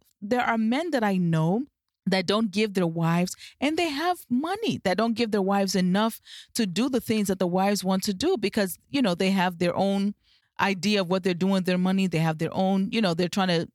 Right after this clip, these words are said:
build tax shelters. They're trying to, you know, just in case they lose their in-, their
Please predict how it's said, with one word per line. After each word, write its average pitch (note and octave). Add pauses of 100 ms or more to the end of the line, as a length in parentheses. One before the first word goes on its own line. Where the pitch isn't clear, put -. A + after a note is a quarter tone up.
build F#3
tax F#3+
shelters. F#3
They're E3
trying F3+ (100)
to, F3 (420)
you F#3
know, F3+
just F#3+
in F#3+
case F#3+
they F3
lose F3+
their F3
in-, G#3 (160)
their E3+